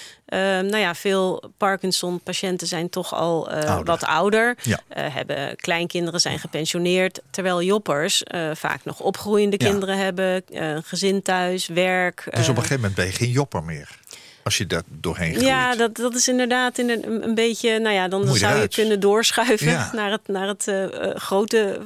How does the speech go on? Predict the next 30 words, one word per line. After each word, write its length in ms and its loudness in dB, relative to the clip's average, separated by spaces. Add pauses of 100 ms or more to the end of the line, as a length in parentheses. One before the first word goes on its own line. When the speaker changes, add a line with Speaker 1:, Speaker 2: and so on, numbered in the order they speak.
Speaker 1:
grote 300 0
mensen 320 2
Parkinson 500 0
Café. 240 -2 (100)
Speaker 2:
Ja. 100 -2 (480)
Speaker 1:
Maar 160 2
dat 140 0
is 200 0
ook 180 -2
wel 140 0
een 100 0
beetje 280 0
waar 180 0
je 100 0
jezelf 400 -2
bij 200 -2
thuis 320 2
voelt 260 -6
natuurlijk. 680 -2
Speaker 2:
Heb 140 2
je 60 0
er 60 4
Speaker 1:
Eh, 60 2
Speaker 2:
wat 160 0
aan 260 -2
om 160 0
elkaar 320 0
daar 200 0
te 80 -10
ontmoeten? 500 -6